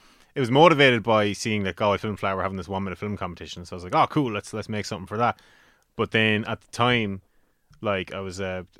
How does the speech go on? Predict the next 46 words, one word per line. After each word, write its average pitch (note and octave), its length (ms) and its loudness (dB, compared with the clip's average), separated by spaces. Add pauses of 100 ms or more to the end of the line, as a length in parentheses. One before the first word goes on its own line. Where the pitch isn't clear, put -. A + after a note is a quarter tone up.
(120)
I G2+ 120 -12
don't G#2 120 -10
know, A#2 60 -10
I A#2 80 -16
don't D#3+ 140 -14
know D#3+ 80 -8
why. F2 240 -10
I F2 200 -12
just, F2+ 120 -16
I - 40 -14
was F2+ 140 -14
just F2+ 120 -20
thinking F#2 260 -10
about, F2 220 -10 (380)
uh, F2 300 -12 (440)
uh, E2 440 -14 (680)
the G#2 100 -6
older A2 320 0
members G2+ 260 -2
of F#2+ 60 -10
my F2+ 80 -8
family, F#2 400 -6
how F2 320 -8
they F2+ 80 -10
mightn't F2+ 260 -10
be F2+ 180 -6
along, F2 400 -8
they G2 80 -10
mightn't F#2 240 -8
be F2 140 -10
around F2+ 260 -8
for - 120 -18
much F2 120 -12
longer. F2 200 -10
Thank F2+ 160 -12
God F#2 160 -8
they F2+ 80 -10
are F2 100 -8
still. F#2 260 -10
But F#2+ 120 -10
I A#2+ 40 -6
remember E3 240 -6
just, - 140 -10
like, F2 140 -10
be-, A#1 140 -12
ha-, - 180 -12